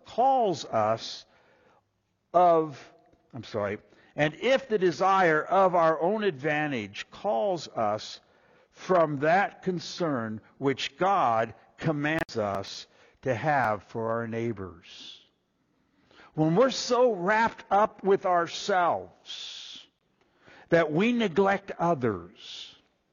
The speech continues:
or we're so absorbed with ourselves that we're not obeying the commandment to love our neighbors, the second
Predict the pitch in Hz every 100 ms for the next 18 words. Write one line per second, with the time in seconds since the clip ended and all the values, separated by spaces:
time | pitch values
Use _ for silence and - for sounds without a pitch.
0 | _ _ _ _ _ - - - - 165
1 | 139 175 269 247 - 226 208 190 156 127
2 | 117 190 226 233 175 196 190 190 175 170
3 | - - 233 175 123 95 95 117 123 -
4 | - - - _ _ _ _ _ - 175
5 | 175 170 175 262 254 240 240 208 147 190
6 | 208 208 196 175 - 180 180 190 196 160
7 | 117 131 - 185 165 190 233 220 180 -
8 | 185 185 175 175 147 151 160 208 233 175
9 | 113 107 156 - - - 165 - - -
10 | 226 226 - 233 226